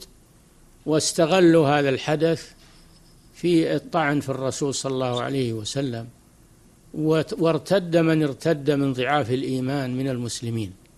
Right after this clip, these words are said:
"من يرتد منكم وما جعلنا القبلة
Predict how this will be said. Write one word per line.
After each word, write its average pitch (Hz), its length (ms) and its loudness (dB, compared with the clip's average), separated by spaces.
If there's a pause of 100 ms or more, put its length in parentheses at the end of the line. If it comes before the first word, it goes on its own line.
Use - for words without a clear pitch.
(800)
"من 117 100 -8
يرتد 127 400 -2
منكم 135 420 -2
وما 135 240 0
جعلنا 131 360 -2
القبلة 135 400 -2